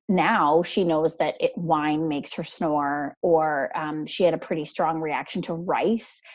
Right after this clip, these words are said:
And I always say, like, obviously there are guidelines at food that comes, for food that comes in from other countries, but I feel like rice must have pesticides that aren't the same as in Canada.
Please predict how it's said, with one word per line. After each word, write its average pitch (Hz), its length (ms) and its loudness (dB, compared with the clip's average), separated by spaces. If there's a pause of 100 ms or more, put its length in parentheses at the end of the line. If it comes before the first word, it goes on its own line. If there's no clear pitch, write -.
(140)
And 233 120 4
I 277 80 6
always 349 260 4
say, 190 160 6
like, 175 300 4 (280)
obviously 269 460 6
there 220 140 6
are 190 140 6
guidelines 170 680 0
at - 200 -2
food 175 200 2
that - 180 0
comes, 165 300 -2 (180)
for 196 100 -2
food 180 200 2
that - 100 -2
comes 170 240 -2
in 160 80 -2
from 175 140 -4
other 151 180 -2
countries, 269 580 -2 (360)
but 180 240 4 (240)
I - 80 -12
feel 311 280 -2
like 311 200 -2 (120)
rice 196 540 0
must 190 320 -4
have 185 240 -2
pesticides 160 680 -2
that - 100 0 (580)
aren't 269 200 -2
the 240 60 -4
same 165 500 -4
as - 160 -10
in 131 160 -6
Canada. 87 420 -12